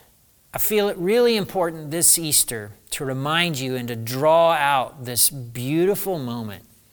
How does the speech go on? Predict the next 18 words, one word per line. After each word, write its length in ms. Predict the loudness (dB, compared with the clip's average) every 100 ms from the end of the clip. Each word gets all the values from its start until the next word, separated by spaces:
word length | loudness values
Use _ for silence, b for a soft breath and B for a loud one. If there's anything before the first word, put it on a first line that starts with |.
| b b b b b b
All 480 | 4 6 8 8 6
of 140 | 4
the 80 | 2
disciples 680 | 4 4 4 2 0 -4 -4
are 80 | -6
gathered 460 | -4 -2 -2 -2
together 480 | -4 -4 -4 -2 -4
in 160 | -4 -8
a 80 |
room 460 | -6 -6 -6 -8 -12 _ _ _ -14
with 160 | -12 -10
the 80 |
doors 480 | -8 -4 -2 0 0
locked, 500 | -2 -6 -8 -10 -14 -14 _ B B B
<laughs> 840 | -16 -18 -18 -18 -18 -20 _ _
and 160 | -14 -8
they're 180 | -4 -2
afraid. 520 | -4 -4 -6 -6